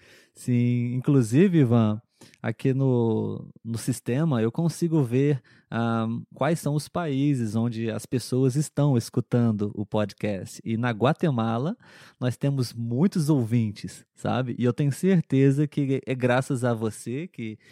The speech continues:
que a-, ajuda a divulgar o, o podcast, os nossos conteúdos, né? Pra, pros estudantes do seu país aí que estão aprendendo português. Então, eu queria te agradecer muito por ajudar a gente a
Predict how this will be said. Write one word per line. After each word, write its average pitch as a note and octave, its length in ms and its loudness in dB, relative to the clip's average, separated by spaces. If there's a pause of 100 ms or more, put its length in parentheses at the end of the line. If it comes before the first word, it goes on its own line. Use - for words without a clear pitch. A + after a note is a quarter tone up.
(240)
que A#2+ 220 -4
a-, A2+ 160 -2
ajuda A2+ 640 0
a A2 80 -4
divulgar A#2 720 0
o, G2+ 280 -8
o A#2 80 -12
podcast, A2+ 800 -2
os A2 100 -6
nossos A#2 320 -4
conteúdos, A#2 800 0
né? C#3+ 240 -4 (400)
Pra, A2 260 2
pros A#2+ 240 2
estudantes B2+ 680 0 (440)
do A#2 100 -4
seu A#2+ 200 2
país A2 500 2
aí G#2+ 220 0
que A2 100 -4
estão G#2+ 540 -2
aprendendo A2+ 560 -2
português. G2+ 560 -4
Então, G#2+ 320 -2
eu C3+ 60 -6
queria C3+ 260 -2
te C#3 120 0
agradecer B2 720 -2
muito E3 380 -2
por B2+ 200 -2
ajudar F3+ 400 2
a D3 60 2
gente B2+ 340 -2
a A2+ 180 -2